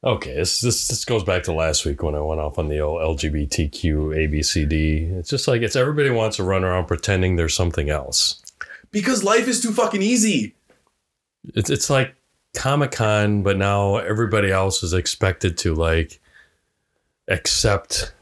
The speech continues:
Speaker 1: the
Speaker 2: Yeah.
Speaker 1: So
Speaker 2: It's
Speaker 1: if,
Speaker 2: just too easy.
Speaker 1: so
Speaker 2: Life
Speaker 1: if you
Speaker 2: isn't
Speaker 1: wanna
Speaker 2: hard
Speaker 1: pretend
Speaker 2: enough.
Speaker 1: you're Luke Skywalker next week, you can run around dressed up like
Speaker 2: Hold
Speaker 1: Luke
Speaker 2: on.
Speaker 1: Skywalker.
Speaker 2: You, more,
Speaker 1: Without any criticism.
Speaker 2: more dumb shit in twenty twenty-two.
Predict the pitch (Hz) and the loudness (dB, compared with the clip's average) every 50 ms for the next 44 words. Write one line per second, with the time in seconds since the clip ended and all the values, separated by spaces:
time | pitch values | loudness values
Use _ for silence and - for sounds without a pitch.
0 | _ _ - - 156 180 190 - 160 165 320 240 160 131 110 110 110 - - _ | _ _ -2 0 2 4 4 4 4 2 2 2 2 2 0 -2 -6 -12 -18 _
1 | _ _ _ _ _ _ _ - - - 190 92 - 269 254 254 214 208 240 208 | _ _ _ _ _ _ _ -6 -2 2 2 4 4 2 2 2 2 2 2 4
2 | 196 214 208 190 185 143 113 - 156 185 120 - - 135 139 139 - 160 170 170 | 4 2 2 2 2 2 2 2 2 4 2 2 4 4 4 4 2 2 2 2
3 | 156 - 117 113 113 107 101 98 104 104 101 - - - 110 98 98 98 95 90 | 2 2 2 2 2 2 2 2 2 2 0 0 -2 0 2 2 2 2 2 2
4 | 87 85 - 95 87 82 82 80 - - - 90 87 78 73 - - 82 80 - | 0 0 0 0 2 2 2 2 0 0 2 2 2 2 2 2 0 0 2 2
5 | 82 80 78 78 78 78 78 82 - - 95 92 87 87 82 82 85 85 85 80 | 2 2 4 2 2 0 -2 -4 -6 -4 -2 0 0 2 2 2 2 0 0 0
6 | - 82 80 - 82 73 - - 87 - - - - - 80 76 - - - - | 0 0 0 2 0 0 -2 -4 -10 -12 -14 -8 -4 -2 0 2 2 2 2 2
7 | 135 160 139 95 90 82 76 73 185 190 - - 117 120 107 - - _ - - | 2 2 4 4 4 2 2 2 2 0 0 -2 -6 -10 -10 -10 -10 _ -12 -8
8 | - 123 139 143 156 156 151 143 131 127 123 120 113 104 - 123 123 113 107 - | -4 -2 0 2 2 2 2 2 2 0 0 0 -2 -4 -2 -2 0 0 0 0
9 | - 95 87 78 78 76 76 139 143 151 175 202 190 196 170 160 156 - 160 147 | 0 0 0 0 0 -2 -2 0 2 2 2 2 2 2 2 0 0 0 -2 -2
10 | 135 131 - 143 127 120 - - 139 123 117 110 - 135 127 135 - - 107 | -2 0 0 0 0 0 0 0 0 0 0 0 2 2 2 2 2 0 -4